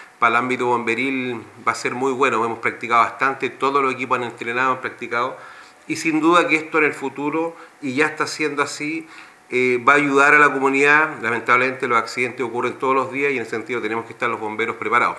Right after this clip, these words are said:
Ya nos estamos preparando de alguna manera, de otra manera, bajo lineamientos de la W R O, que nos permiten hacer el trabajo seguro, por supuesto, pero también con unos tiempos de respuesta importantes.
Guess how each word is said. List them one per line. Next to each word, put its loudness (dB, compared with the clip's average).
Ya -2
nos 0
estamos 2
preparando 2
de 0
alguna 2
manera, 2
de 2
otra 4
manera, 4
bajo 4
lineamientos -2
de -2
la 0
W 2
R 2
O, -2
que -2
nos -2
permiten 2
hacer 2
el -2
trabajo 4
seguro, 2
por 0
supuesto, -6
pero 2
también 2
con 0
unos 0
tiempos 0
de 0
respuesta -2
importantes. -4